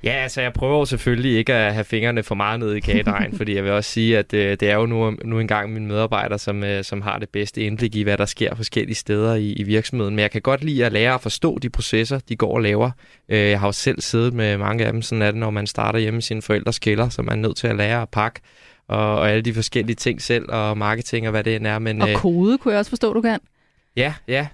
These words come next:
Speaker 1: det kan jeg også. Øh, det lærte jeg, øh, det var, det lærte jeg faktisk selv, øh, dengang jeg også startede. Men, øh, men primært, øh, har det været den her passion for hele tiden at ville,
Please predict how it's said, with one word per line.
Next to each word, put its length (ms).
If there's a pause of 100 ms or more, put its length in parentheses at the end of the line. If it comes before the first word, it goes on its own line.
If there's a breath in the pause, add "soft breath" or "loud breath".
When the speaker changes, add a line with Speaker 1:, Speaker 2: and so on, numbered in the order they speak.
(160)
Speaker 1:
det 80
kan 120
jeg 80
også. 320
Øh, 320
det 120
lærte 260
jeg, 400
øh, 100
det 80
var, 140
det 180
lærte 180
jeg 80
faktisk 300
selv, 220
øh, 320
dengang 360
jeg 80
også 160
startede. 440
Men, 260
øh, 220
men 160
primært, 520
øh, 380
har 120
det 120
været 180
den 140
her 100
passion 420
for 120
hele 220
tiden 300
at 300
ville, 240